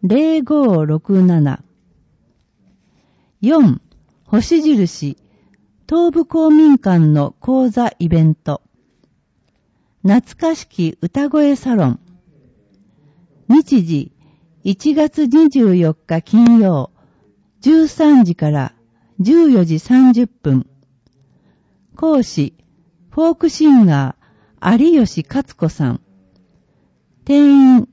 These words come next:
二十人、先着順。持ち物、飲み物。申し込み不要。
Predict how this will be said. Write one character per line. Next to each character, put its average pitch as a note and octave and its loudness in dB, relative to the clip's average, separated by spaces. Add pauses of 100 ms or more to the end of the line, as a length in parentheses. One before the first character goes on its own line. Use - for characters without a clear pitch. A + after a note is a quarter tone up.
二 G#3+ 4
十 D4+ 2
人、 D3+ 2 (300)
先 A#3+ 0
着 A#3+ -4
順。 F3+ -2 (1200)
持 A3+ 2
ち D4+ 0
物、 C4 2 (340)
飲 E3+ 0
み F#3 4 (360)
物。 E3+ 0 (1200)
申 D4+ 2
し - -12
込 C4 2
み A#3 0
不 - -4
要。 E3 -2